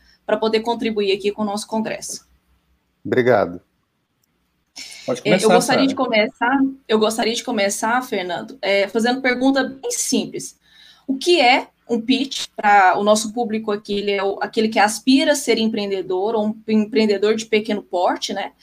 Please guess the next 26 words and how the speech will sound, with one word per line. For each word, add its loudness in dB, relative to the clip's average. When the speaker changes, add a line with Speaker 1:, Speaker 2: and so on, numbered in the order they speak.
Speaker 1:
Eu 0
gostaria 2
que -2
você 2
dissesse 0
pra 2
eles, 2
é, 2
o -8
que 2
é 4
um 0
pitch, -6
pra 2
quem -2
é 2
o -8
pitch -8
e -8
pra -2
que -4
que -4
ele -2
serve. -8
Speaker 2:
Vamos 2
lá. 0